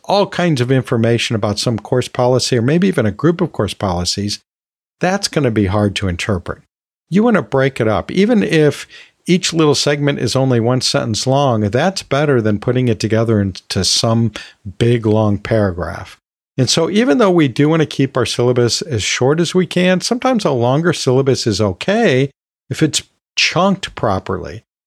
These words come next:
As a matter of fact, that will make a syllabus longer by chunking because you're spreading things apart a little bit more.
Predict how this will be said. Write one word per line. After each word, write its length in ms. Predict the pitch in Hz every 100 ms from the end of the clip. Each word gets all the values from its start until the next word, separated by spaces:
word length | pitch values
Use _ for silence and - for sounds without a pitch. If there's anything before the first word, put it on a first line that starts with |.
| -
As 60 | 127
a 40 |
matter 160 | 175 160
of 60 |
fact, 200 | 151 - 139
that 220 | 139 151
will 240 | 120 160
make 240 | 143 110 -
a 80 |
syllabus 540 | 101 120 110 98 95 -
longer 380 | 135 202 110 90
by 180 | 101
chunking 540 | 90 143 190 185 107 120
because 360 | 120 117 113
you're 120 | 123 117
spreading 400 | - 113 120 117
things 320 | 117 101 120
apart 360 | - 180 233 -
a 60 |
little 200 | 107 90
bit 180 | 80 87
more. 340 | 87 82 82